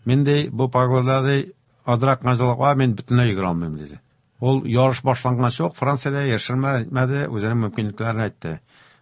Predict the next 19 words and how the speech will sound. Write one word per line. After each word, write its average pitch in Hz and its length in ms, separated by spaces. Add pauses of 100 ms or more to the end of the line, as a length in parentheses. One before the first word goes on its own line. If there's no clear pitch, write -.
(120)
Ә, 117 240
Фуркат 127 400
мәсьәләсенә 160 560
килгәндә, 156 460 (480)
безнең 117 260
Россия 120 260
турында 117 220
сөйләгәннән, 131 540 (340)
Фуркат 135 400
бит 165 220 (260)
узган 147 400
үзе 156 420 (240)
соңгы 147 440
елларда 139 420
беренче 135 240
мәртәбә 127 400
оттырды. 117 400 (400)
Йоханнесбергга 113 800
оттырды. 151 540